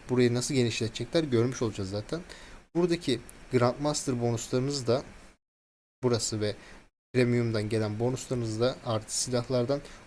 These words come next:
U harfinden Profession bonus kısmına bastığınızda buradaki toplam speedlerinizi, yani mesleklerin ve craftlarınızın speedlerini görebiliyorsunuz. Buraya bir kısım daha gelse keşke ve X P değerlerini de görebilsek.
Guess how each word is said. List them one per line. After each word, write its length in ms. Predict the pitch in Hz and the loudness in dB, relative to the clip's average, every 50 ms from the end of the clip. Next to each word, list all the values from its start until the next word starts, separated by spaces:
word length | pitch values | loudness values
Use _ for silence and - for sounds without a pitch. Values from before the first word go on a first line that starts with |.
| - - | -4 2
U 140 | 175 160 156 | 6 10 10
harfinden 440 | 139 120 110 - - 110 120 135 143 - - | 10 10 8 2 -4 -4 -4 -4 -6 -6 -2
Profession 560 | - 147 143 143 - 143 139 - 131 117 110 | 0 0 0 0 0 -4 -2 -2 -2 0 2
bonus 240 | 120 123 135 131 - | 2 2 2 2 -4
kısmına 420 | - - - - 107 101 95 107 | -6 -8 -8 -6 -4 -4 -2 0
bastığınızda 580 | 135 135 135 - - 139 135 123 120 - 151 156 - - - - - - _ _ - | 0 0 0 0 -4 -4 -4 -4 -4 -4 -6 -6 -8 -12 -20 -20 -20 -20 _ _ -2
buradaki 340 | 170 160 147 143 120 - - | 0 0 0 0 -4 -4 -2
toplam 360 | - 147 143 - - 147 143 | 0 0 0 2 2 0 2
speedlerinizi, 680 | - - - - 131 - - - 123 123 120 110 110 107 | 0 -2 -4 -6 -8 -6 -2 0 0 2 2 0 0 0
yani 240 | 104 104 107 110 113 | 0 0 0 0 2
mesleklerin 580 | 120 123 120 - - 123 - - 127 127 123 | 2 2 2 0 -2 -4 -4 -2 -2 -2 -2
ve 60 | 120 117 - | -2 -2 0
craftlarınızın 580 | - 127 117 - - 127 120 113 110 120 143 160 - - - - - - - | 2 0 0 0 -2 -4 -4 -2 -2 -4 -6 -8 -10 -16 -20 -20 -20 -14 -6
speedlerini 560 | - - - - - - - - 135 131 131 | -6 -4 -4 -4 -6 -6 -2 0 0 2 2
görebiliyorsunuz. 720 | 117 113 101 101 95 95 101 95 - - 156 160 156 - - - - - - - _ _ - | 2 2 2 0 0 -2 -4 -6 -4 -4 -6 -6 -6 -8 -14 -16 -20 -20 -20 -20 _ _ 2
Buraya 180 | 160 156 147 - | 2 2 2 0
bir 40 | - | -4
kısım 320 | - - - - 156 139 | -6 -4 0 0 2 4
daha 120 | 135 131 131 | 6 6 6
gelse 300 | 127 117 107 113 - - | 6 4 2 0 -4 -6
keşke 340 | - - - - 143 131 | -6 -6 -4 -4 -4 -4
ve 80 | 127 113 | -4 -4
X 200 | 123 - - - | -6 -4 -6 -4
P 180 | - 143 131 123 | 0 0 2 4
değerlerini 400 | 120 113 113 110 117 117 117 113 | 4 4 4 2 0 0 0 0
de 60 | 107 | -2
görebilsek. 520 | 98 98 92 92 90 92 - - - - | -2 -2 -4 -4 -4 -4 -4 -4 -4 -6